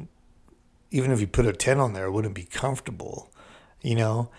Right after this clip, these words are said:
But the thing is, is to see the end game.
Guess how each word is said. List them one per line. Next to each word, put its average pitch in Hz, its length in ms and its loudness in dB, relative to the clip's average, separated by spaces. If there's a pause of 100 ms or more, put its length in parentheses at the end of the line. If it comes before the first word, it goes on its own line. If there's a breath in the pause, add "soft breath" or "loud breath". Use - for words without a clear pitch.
(440 loud breath)
But 127 160 2
the 113 80 -4
thing 151 340 4
is, 131 260 4
is 110 200 0
to - 120 -4
see 143 480 4
the 123 300 0
end 113 260 0
game. 104 560 -6